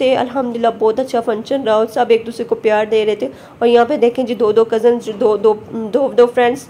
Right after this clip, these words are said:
जो भी एक दूसरे के करीब हैं, कुछ इस तरह से आके अपनी pics वगैरह photoshoot करवा रहे हैं। Function के बाद कुछ इस तरह से चीज़ें संभाली जा रही हैं, उनको जितनी, जिस तरह मतलब pack किया गया था पहले उस तरह pack करके अब लेके जाए,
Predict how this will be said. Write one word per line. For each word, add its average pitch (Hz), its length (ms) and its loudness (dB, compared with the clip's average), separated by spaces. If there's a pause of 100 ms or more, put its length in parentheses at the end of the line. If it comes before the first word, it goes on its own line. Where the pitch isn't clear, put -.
(360)
जो 277 200 0
भी 294 120 -2
एक 233 140 -6
दूसरे 269 220 -2
के 269 140 -8
करीब 233 380 -6
हैं, 247 100 4
कुछ 262 200 -8
इस 240 140 -8
तरह 254 160 0
से 254 140 -2
आके 220 260 0
अपनी 247 180 -4
pics 226 280 -10
वगैरह 226 220 2
photoshoot 233 460 -6
करवा 220 220 2
रहे 220 120 0
हैं। - 340 -16
Function 269 320 0
के 311 80 -2
बाद 254 300 2
कुछ 254 160 -6
इस 269 120 -6
तरह 277 140 2
से 277 120 -6
चीज़ें 247 260 -2
संभाली 240 420 -2
जा 247 200 0
रही 233 160 0
हैं, 247 120 2 (280)
उनको 269 300 -2
जितनी, 247 360 -6 (120)
जिस 247 300 -4
तरह 311 140 4
मतलब 262 260 -2
pack 226 240 0
किया 247 180 2
गया 233 240 2
था 277 140 -2
पहले 247 320 0 (320)
उस 262 160 0
तरह 254 180 2 (180)
pack 220 180 0
करके 226 260 0
अब 214 120 0
लेके 208 280 2
जाए, 214 300 0